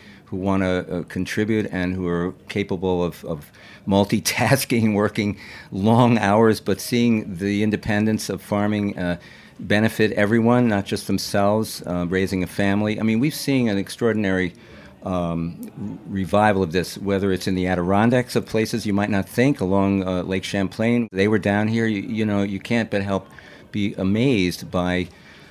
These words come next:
uh, a couple thousand acre farm al-, in Essex County along Lake Champlain with a giant C S A in New York City. We'd like to see them have more members with weekly delivery. I mean, that is amazing passion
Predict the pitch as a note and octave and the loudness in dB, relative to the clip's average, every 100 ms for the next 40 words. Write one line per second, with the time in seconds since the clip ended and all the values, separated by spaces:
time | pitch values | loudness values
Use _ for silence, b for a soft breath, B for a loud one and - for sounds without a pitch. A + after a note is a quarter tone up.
0 | B - F#2 G2+ F#2+ A#2 G#2+ F#2+ G#2+ G#2 | B -6 -4 -4 -4 -4 -4 -2 2 2
1 | G#2 G2+ G2+ G2 - A2+ A#2 A2 F2+ F#2 | 2 0 0 -4 -4 0 2 2 0 -2
2 | F#2+ G2+ G2 G2+ - A2+ A2+ G2 F#2 F#2 | -2 -2 -2 -6 -2 0 2 2 0 0
3 | F#2+ - - F#2+ - A2+ A2 G#2 E2+ F2 | -2 -2 -2 -4 -2 -2 0 -2 -2 -4
4 | G2+ G2 F2+ - G#2 F#2 - A#2 G#2+ F#2 | -2 -2 -2 -2 -2 0 2 4 4 2
5 | F#2 F#2+ - B2+ A#2 F#2+ F#2 F2+ - - | 0 -2 -2 0 0 0 -2 -4 -6 -8
6 | A2 F#2+ F#2+ F#2+ F#2+ E2 G#2 B2 A2 F2+ | -4 0 0 0 0 -2 0 2 4 2
7 | E2 D#2+ - - B B B - G2 F#2 | 0 -4 -8 -12 B B B -8 -6 -2
8 | G2 - F2+ F2 F2+ E2+ E2+ G2+ A#2+ C3 | -2 -2 -4 -2 -4 -2 -2 0 2 4
9 | F3 C3+ G2 - - A2+ B2 D#3 C3 F2 | 4 4 2 -6 -6 0 2 4 2 0
10 | E2+ G2+ G#2+ G#2+ - G2 | -2 -2 -2 -2 -2 -4